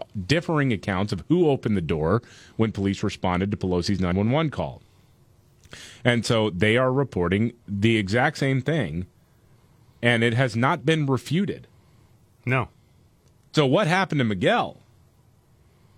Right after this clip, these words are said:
Speaker 2: Well, he got put on the beach.
Speaker 1: That, uh, why did he get suspended? What?
Speaker 2: I don't know. Well,
Speaker 1: <laughs>
Speaker 2: th-, like you, you pointed out to me when you first sent me this,
Speaker 1: Yeah.
Speaker 2: nobody's given a reason for this. Nobody knows what's, we suspended a guy for what? Uh, mm.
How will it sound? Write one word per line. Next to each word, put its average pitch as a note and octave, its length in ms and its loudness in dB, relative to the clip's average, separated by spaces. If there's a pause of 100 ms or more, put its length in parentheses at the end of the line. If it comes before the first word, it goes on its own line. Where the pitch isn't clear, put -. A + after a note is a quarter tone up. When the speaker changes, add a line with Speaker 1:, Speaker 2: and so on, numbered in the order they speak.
(380)
Speaker 2:
Well, A#2 160 0
he A#2 100 0
got A#2 180 -2
put C3+ 120 0
on B2 80 2
the A#2 80 0
beach. D#3 420 -4 (500)
Speaker 1:
That, E3+ 240 0 (160)
uh, D#3+ 80 0 (520)
why D3 300 2
did G#3 80 2
he G#3+ 80 2
get G3 180 0
suspended? D3+ 680 0
What? D3+ 280 0
Speaker 2:
I C3+ 80 4
don't E3 180 2
know. G#3 200 4
Well, D#3 200 2
Speaker 1:
<laughs> D3 60 -12
Speaker 2:
th-, C4 180 2
like D3+ 280 2
you, G3 140 -2
you E3+ 180 0
pointed F#3+ 320 -2
out F3+ 160 2
to D#3 60 -8
me E3+ 100 0
when D3+ 100 2
you B2 80 0
first F3+ 280 -2
sent D3+ 160 0
me B2 100 2
this, F#2 340 -8 (340)
Speaker 1:
Yeah. A#3 120 2
Speaker 2:
nobody's E3+ 340 2
given E3 200 2
a C#3+ 60 2
reason C3 420 0
for A#2+ 120 -2
this. F2 340 -10 (640)
Nobody G3 300 2
knows F3 140 0
what's, E3+ 200 0
we E3+ 260 2
suspended F3 440 0
a C3 40 2
guy G#2+ 140 0
for D#3+ 140 0
what? E3 240 2
Uh, C#3 320 0
mm. C3 440 -4